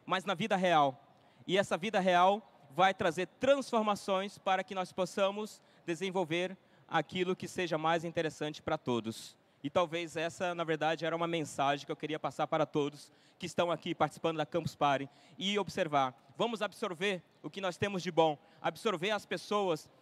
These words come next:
montar nossas comunidades, mas sempre pensar no outro, pensar no que nós podemos trazer de melhor. E pra encerrar essa, essa exposição, quero encerrar da seguinte forma.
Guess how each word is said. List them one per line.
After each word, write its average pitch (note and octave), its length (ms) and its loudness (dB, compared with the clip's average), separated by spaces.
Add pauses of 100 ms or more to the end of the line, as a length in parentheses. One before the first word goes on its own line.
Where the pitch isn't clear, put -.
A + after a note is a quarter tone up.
montar G3 360 2
nossas G#3+ 240 -6
comunidades, D#3+ 640 -4 (280)
mas F3+ 180 0
sempre G3+ 240 -8
pensar E3 600 0 (120)
no F3+ 140 2
outro, E3+ 440 2 (160)
pensar D#3 600 0 (280)
no E3 120 0
que F#3 120 -6
nós E3+ 180 0
podemos D3 640 -2 (120)
trazer D#3 360 2
de D3 120 -2
melhor. C#3 440 2 (520)
E G#3 100 -6
pra A#3 200 0
encerrar F#3+ 600 2
essa, D3+ 520 0 (640)
essa D3 140 -8
exposição, E3+ 600 0
quero F#3+ 160 -4
encerrar F#3 280 -2
da F3+ 80 -6
seguinte F3+ 340 -10
forma. C3+ 400 4